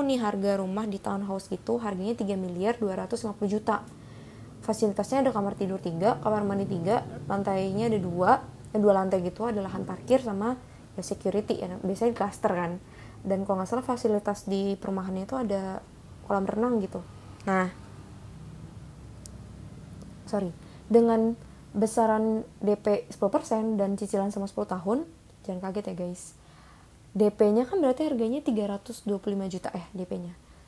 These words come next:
Cicilan selama sepuluh tahun dengan rate delapan persen, cicilan per bulannya udah tiga puluh lima juta lima ratus ribu rupiah.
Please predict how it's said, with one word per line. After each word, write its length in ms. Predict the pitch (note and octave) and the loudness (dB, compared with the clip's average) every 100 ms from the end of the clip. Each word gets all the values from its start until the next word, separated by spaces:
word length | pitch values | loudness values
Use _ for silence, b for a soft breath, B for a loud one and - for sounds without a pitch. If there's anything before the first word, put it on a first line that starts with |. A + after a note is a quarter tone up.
| - | -6
Cicilan 400 | A#3+ A#3+ B3+ B3+ | -2 2 6 6
selama 240 | B3+ A#3+ A#3 | 4 0 0
sepuluh 240 | A#3 A#3 | 0 0
tahun 480 | A#3 C#4+ G#3+ A#3+ A3 | 0 2 2 2 0
dengan 240 | G3+ G3+ | -2 -2
rate 160 | G3+ - | -2 -4
delapan 240 | G3 F#3+ | -6 -4
persen, 480 | F#3 C4 G#3 F#3+ G#3 B B B B B - A3+ | -4 -4 -4 -4 -6 B B B B B -10 -2
cicilan 320 | A3+ A#3 A3 | 4 6 6
per 80 | A3 | 4
bulannya 400 | G3+ F#3+ A3 C#4+ | 2 0 -2 -2
udah 80 | |
tiga 240 | - G3 G3+ | -2 -4 -4
puluh 160 | G3 | -2
lima 80 | G3 | -2
juta 240 | F#3+ A#3+ A#3+ | -2 -2 0
lima 160 | G#3+ | 0
ratus 160 | G#3 - G#3 | -2 -2 -2
ribu 160 | G3 | 0
rupiah. 320 | G3+ A3 G3 | -2 -2 -4